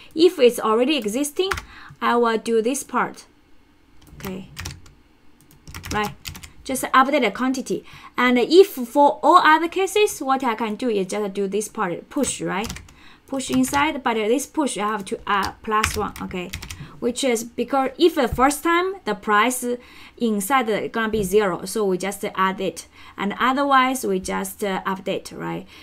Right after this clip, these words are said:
So by doing that, we can remove all others, this piece of code, okay? And again, this piece of information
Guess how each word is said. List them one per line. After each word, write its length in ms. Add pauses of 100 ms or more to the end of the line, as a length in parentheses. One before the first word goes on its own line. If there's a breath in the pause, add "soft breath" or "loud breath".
(100)
So 580
by 160
doing 280
that, 260
we 140
can 220
remove 480
all 160
others, 640
this 160
piece 260
of 200
code, 240 (360)
okay? 260 (440 loud breath)
And 200
again, 600
this 220
piece 280
of 120
information 640